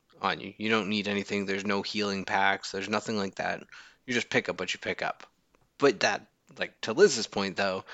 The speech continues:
is there's times you wanna pick up more than four individual types of items, and it's frustrating when you're stuck.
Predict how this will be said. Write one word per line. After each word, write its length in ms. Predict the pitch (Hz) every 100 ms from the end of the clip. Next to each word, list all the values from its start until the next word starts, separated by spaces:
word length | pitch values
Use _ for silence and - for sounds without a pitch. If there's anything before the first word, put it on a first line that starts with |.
| - -
is 320 | 107 107 98 107
there's 220 | 110 -
times 200 | 123 117
you 80 | 117
wanna 140 | 110
pick 180 | 117 107
up 120 | 101
more 260 | 95 104 110
than 120 | 98
four 320 | - 104 104
individual 600 | 104 104 95 98 101 98
types 260 | - 98 104
of 100 | 92
items, 460 | 98 123 143 139
and 380 | - 107 104 98
it's 100 | -
frustrating 560 | - 135 - 90 92 92
when 140 | 95
you're 100 | 95
stuck. 640 | 92 - - 123 - -